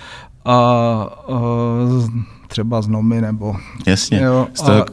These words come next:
Speaker 1: ale me-, jakože bych tady viděl někoho, kdo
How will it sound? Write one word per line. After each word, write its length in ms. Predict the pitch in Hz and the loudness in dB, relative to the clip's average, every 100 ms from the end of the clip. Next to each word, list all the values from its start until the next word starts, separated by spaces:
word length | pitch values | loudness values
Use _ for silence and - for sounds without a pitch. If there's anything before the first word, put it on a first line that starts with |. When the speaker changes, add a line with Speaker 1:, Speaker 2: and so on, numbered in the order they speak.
| - - - - - - - - - - | -14 -20 -20 -20 -20 -20 -20 -20 -14 2
Speaker 1:
ale 180 | 139 156 | 4 6
me-, 200 | 175 - | 4 4
jakože 420 | 175 160 185 175 | 4 6 6 6
bych 180 | 180 160 | 4 2
tady 220 | - 165 | 4 4
viděl 320 | 151 135 147 143 | 4 4 4 4
někoho, 440 | 127 139 139 147 | 4 2 2 2
kdo 460 | 139 135 131 117 | 2 2 4 2